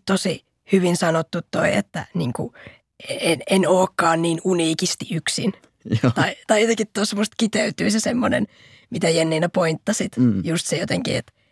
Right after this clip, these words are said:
Speaker 1: ei mulla ookaan sitä etuoikeutta niinku olla ainoana, joka tuntee näin. Tai et kun itsellä vaikka just herää se, että niin, että tosiaan, että vaikka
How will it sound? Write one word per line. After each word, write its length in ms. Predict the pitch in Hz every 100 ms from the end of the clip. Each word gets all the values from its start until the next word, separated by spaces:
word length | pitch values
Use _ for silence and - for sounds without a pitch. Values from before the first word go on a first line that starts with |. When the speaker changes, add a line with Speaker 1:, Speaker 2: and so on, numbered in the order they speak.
| -
Speaker 1:
ei 100 | 180
mulla 220 | 175 170 175
ookaan 480 | 170 - 214 208
sitä 240 | 208 190 -
etuoikeutta 840 | - - - - 220 220 226 -
niinku 360 | 175 - 220 247 - _ _ - _ _ _ _ -
olla 180 | 190 190
ainoana, 580 | 190 185 196 214 208 208
joka 240 | 220 233
tuntee 520 | 220 190 220 240 247 247
näin. 340 | 247 254 262 _ _ _ _ _
Tai 80 | -
et 80 | 202
kun 120 | 233
itsellä 300 | 240 220 175
vaikka 240 | 170 - 180
just 200 | - 190
herää 260 | 170 160
se, 140 | 196 185
että 160 | 233
niin, 220 | 285 311
että 160 | 262 254
tosiaan, 400 | 240 220 185 165
että 180 | 165 202
vaikka 200 | 185